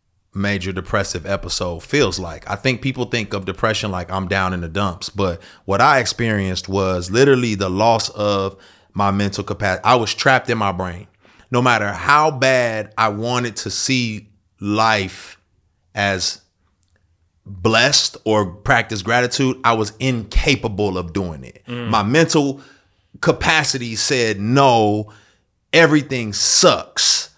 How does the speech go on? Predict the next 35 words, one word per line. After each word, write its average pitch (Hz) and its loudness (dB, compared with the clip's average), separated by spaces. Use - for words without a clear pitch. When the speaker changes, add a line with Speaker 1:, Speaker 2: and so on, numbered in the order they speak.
Speaker 2:
Mm. 110 -10
Speaker 1:
You 156 2
should 98 0
die. 113 2
You 151 2
should 185 2
Speaker 2:
Mm. - -4
Speaker 1:
just 160 0
kill 185 8
yourself." 95 -4
Speaker 2:
Mm. 110 -12
Speaker 1:
It 196 4
was 180 6
a 139 4
fight 165 2
every 147 2
day 135 4
to 127 -2
just 117 2
stay 117 -2
alive, 95 -4
bro. - -12
Speaker 2:
Mm. 131 -8
Speaker 1:
And 135 -2
then 185 2
on 147 2
top 185 0
of 139 2
that, 104 -2
I 135 6
would 131 6
drive 139 6
around 139 4
and 120 0
I, 127 4